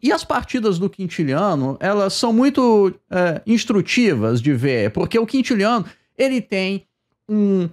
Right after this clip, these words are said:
estilo de jogo muito técnico, muito clássico,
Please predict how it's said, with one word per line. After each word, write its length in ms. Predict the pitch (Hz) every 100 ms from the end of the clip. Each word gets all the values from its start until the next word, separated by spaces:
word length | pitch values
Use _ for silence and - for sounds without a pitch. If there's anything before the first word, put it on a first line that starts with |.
| _
estilo 420 | - - 277 302 247
de 160 | 196
jogo 560 | 147 170 175 165 160 - _
muito 400 | 202 262 254 190 -
técnico, 800 | _ 190 190 - 208 208 214 214 _ -
muito 320 | 254 247 185
clássico, 840 | - 185 180 190 - 208 - 208